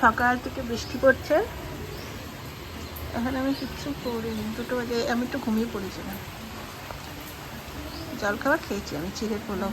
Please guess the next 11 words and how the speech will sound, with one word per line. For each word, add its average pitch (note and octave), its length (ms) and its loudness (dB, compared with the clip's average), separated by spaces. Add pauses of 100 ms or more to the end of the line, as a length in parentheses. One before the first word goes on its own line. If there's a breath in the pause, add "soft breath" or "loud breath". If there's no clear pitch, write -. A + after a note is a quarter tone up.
করেছিলাম, G#3+ 460 -6
আমি B3+ 180 -2
রান্নাটা A#3+ 440 0
এমনি A#3+ 200 2 (420)
করিনি। A#3 300 -2 (1500)
এই B3+ 80 6
গাছটা A#3 460 10
ফুলটা C4+ 420 8
বন্ধ G#3+ 320 8
হয়ে G#3 200 8
গেল F#3+ 200 2